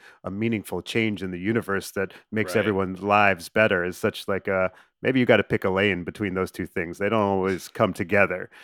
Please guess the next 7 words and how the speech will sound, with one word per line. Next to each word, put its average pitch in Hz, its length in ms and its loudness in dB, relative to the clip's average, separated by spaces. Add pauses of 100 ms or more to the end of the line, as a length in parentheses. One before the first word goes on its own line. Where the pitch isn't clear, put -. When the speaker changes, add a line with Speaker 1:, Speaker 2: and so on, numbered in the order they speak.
(280)
Speaker 1:
And, 95 360 -2
you 104 80 -4
know, 95 200 0
so 113 280 2
much 104 280 0
of - 180 -6 (520)
what, 95 260 0